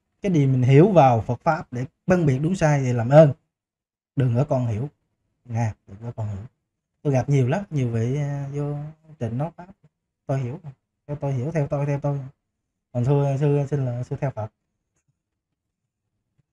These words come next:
Rồi á, cái chân lý, ờ, tối hậu, tất cả đều là một á, thì, ờm, cái này, ờ, trong, ờm, trong kinh có một trường hợp là Ngài Sa Lợi Phất,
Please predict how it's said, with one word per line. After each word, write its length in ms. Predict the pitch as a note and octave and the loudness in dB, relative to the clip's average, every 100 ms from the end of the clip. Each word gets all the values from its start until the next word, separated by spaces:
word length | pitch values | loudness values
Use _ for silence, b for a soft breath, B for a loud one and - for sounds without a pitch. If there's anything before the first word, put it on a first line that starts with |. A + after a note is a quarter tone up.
| - D3 _ | -18 -18 _
Rồi 380 | C#3 B2 A#2+ B2+ | -2 2 2 2
á, 220 | D#3+ C#3+ - - _ _ _ | 0 -2 -10 -20 _ _ _
cái 120 | F3 E3+ | -4 0
chân 220 | D#3 D#3 | 2 4
lý, 360 | F#3 C#4+ E4 B3 | 2 2 2 0
ờ, 420 | E3+ D#3 D#3 D3+ | -2 -2 -2 -2
tối 140 | G3+ G3+ | -2 0
hậu, 500 | B2 A#2+ C#3+ D3 D3 | -2 -2 -2 -2 -2
tất 120 | G3 - | -4 -2
cả 140 | C3+ | -2
đều 140 | E3 | -2
là 120 | B2+ A#2+ | -2 -2
một 280 | A#2 B2 G3 | 0 2 4
á, 180 | G3+ - _ _ _ _ - | 2 0 _ _ _ _ -10
thì, 220 | B2+ A#2+ | -8 -6
ờm, 460 | B2 A#2+ A#2 A#2 A#2 - _ _ _ _ _ _ _ _ _ _ - | -4 -4 -4 -6 -8 -14 _ _ _ _ _ _ _ _ _ _ -10
cái 100 | F#3 | -6
này, 280 | C#3+ B2+ A#2+ | -2 -2 -2
ờ, 180 | B2 A#2+ - | -4 -6 -2
trong, 280 | D3+ D3+ | -2 0
ờm, 240 | D3+ D3+ C#3+ - _ _ _ _ _ _ _ _ _ - | 0 -2 -4 -10 _ _ _ _ _ _ _ _ _ -12
trong 140 | C#3+ | -8
kinh 260 | C#3+ D3 C#3+ | -4 -4 -2
có 120 | D#3+ | -2
một 180 | D#3 A#2+ | -4 -6
trường 180 | A2+ G#2+ | -8 -8
hợp 260 | A2+ A#2+ - - | -6 -8 -8 -8
là 480 | B2 A2 A2 A2 G#2+ G#2+ - _ _ _ _ _ - | -6 -4 -6 -10 -12 -16 -20 _ _ _ _ _ -12
Ngài 160 | A2 | -10
Sa 160 | - D3+ | -4 -4
Lợi 140 | C#3 | -4
Phất, 280 | - - | -4 -2